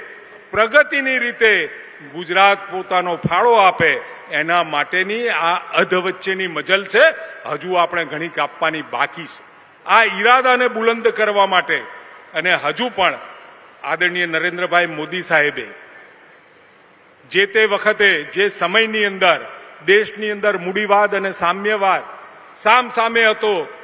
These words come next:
કેટલાય લોકો આના શોષણના ભોગ બન્યા હતા. એ વખતે એમને વ્યાખ્યાયિત કર્યું કે સહકારની પ્રવૃત્તિ આ બંને વાતથી ઉપર રહી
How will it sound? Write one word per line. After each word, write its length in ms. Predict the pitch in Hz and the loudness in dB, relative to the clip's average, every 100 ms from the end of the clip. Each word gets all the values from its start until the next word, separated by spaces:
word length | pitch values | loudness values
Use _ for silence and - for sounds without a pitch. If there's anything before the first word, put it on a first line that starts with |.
| - - | -20 -6
કેટલાય 560 | 170 160 - 196 196 214 | -4 -4 -4 -2 2 2
લોકો 360 | 196 185 196 | 2 -2 0
આના 320 | 196 185 185 | 2 2 0
શોષણના 640 | 180 180 165 190 185 190 170 | -4 -6 -8 -6 -4 -2 -2
ભોગ 380 | - 160 202 | -2 2 2
બન્યા 380 | 185 180 175 165 | 2 0 2 2
હતા. 240 | 147 147 123 - - - - - | 0 -6 -10 -14 -20 -20 -10 2
એ 140 | 233 | 4
વખતે 400 | 269 240 233 233 | 4 2 -2 0
એમને 340 | 220 226 233 | -2 -2 -4
વ્યાખ્યાયિત 840 | 220 156 185 185 - 262 262 240 - | -4 0 2 2 0 0 0 -2 -4
કર્યું 300 | 190 175 127 - - - - | -4 -4 -6 -16 -20 -20 -6
કે 120 | 180 | -6
સહકારની 760 | 170 165 151 156 208 233 226 220 | -6 -8 -10 -2 4 4 2 -4
પ્રવૃત્તિ 640 | 208 196 196 - 170 123 - - - - 170 | -2 -4 -4 -4 -4 -4 -12 -20 -20 -14 -4
આ 120 | 165 | -2
બંને 500 | 147 139 208 240 247 | -2 -4 -4 2 2
વાતથી 440 | 196 196 196 190 | 4 2 0 -6
ઉપર 440 | 202 185 - 196 175 | -6 -4 0 0 0
રહી 440 | 147 165 226 190 | -2 2 4 2